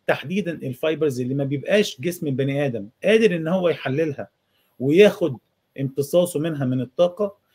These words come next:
بتروح للأمعاء، تحديدًا الأمعاء الغليظة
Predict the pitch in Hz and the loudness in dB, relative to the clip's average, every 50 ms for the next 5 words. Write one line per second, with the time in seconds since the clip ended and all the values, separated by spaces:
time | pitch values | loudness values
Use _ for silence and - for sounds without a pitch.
0 | _ _ _ - 131 139 165 160 - 175 175 185 226 247 233 - - 156 156 165 | _ _ _ -8 -2 -2 -2 -2 2 2 4 4 4 4 2 0 -2 -4 -2 -2
1 | 196 208 196 147 123 - _ _ _ _ _ _ _ - 135 131 127 120 - _ | 0 0 0 -2 -2 -6 _ _ _ _ _ _ _ -4 -2 -2 -2 -2 -8 _
2 | - 135 131 120 127 151 180 190 - _ _ _ _ - 180 160 - 151 175 214 | -6 -6 -6 -4 -4 -4 -4 -4 -6 _ _ _ _ -2 -2 -2 -2 -2 -2 -2
3 | 220 175 170 139 120 107 - - 135 131 123 139 135 131 117 135 160 - 139 113 | -2 0 -2 -2 -2 -4 -6 -6 -6 -6 -6 -6 -6 -6 -4 -4 -4 -4 -4 -6
4 | 104 110 117 135 156 160 190 190 185 | -4 -6 -6 -6 -6 -6 -8 -10 -10